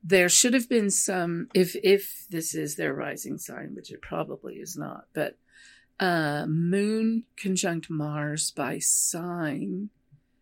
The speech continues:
would be in, in Scorpio, would give this person some understanding of women and closeness to the mother, I think.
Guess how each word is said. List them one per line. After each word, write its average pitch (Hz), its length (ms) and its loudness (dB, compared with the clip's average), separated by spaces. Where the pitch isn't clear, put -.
would 185 300 2
be 196 680 -4
in, 190 340 4
in 220 240 8
Scorpio, 226 960 4
would 170 760 0
give 180 220 2
this 185 220 2
person 175 760 -2
some 185 960 0
understanding 190 1400 2
of 165 140 -8
women 160 680 -4
and 151 880 -2
closeness 220 680 6
to - 140 -2
the 170 100 -4
mother, 160 560 -2
I - 140 -10
think. - 460 -14